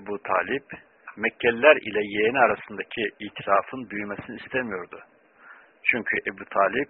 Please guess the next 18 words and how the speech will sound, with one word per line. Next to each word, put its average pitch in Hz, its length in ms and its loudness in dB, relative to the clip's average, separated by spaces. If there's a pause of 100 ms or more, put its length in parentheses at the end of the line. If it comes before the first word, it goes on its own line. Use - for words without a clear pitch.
(120)
inanıyordu 98 460 -8 (120)
ki, 147 180 2 (720)
itilaf 120 580 4
büyüdükçe 107 500 0 (340)
yeğeninin 113 500 -2
başına 117 320 -4 (200)
kötü - 240 -4 (120)
şeyler 101 240 -2
gelebilirdi. 92 640 -6 (560)
Tabi 147 280 8
Allah'ın 127 600 10 (280)
Resulüne 120 540 4
ne 139 100 2
tür 117 280 -6
bir 107 80 -4 (100)
gelecek 107 420 0 (120)
biçtiğini 113 440 -10
bilemezdi. 135 540 6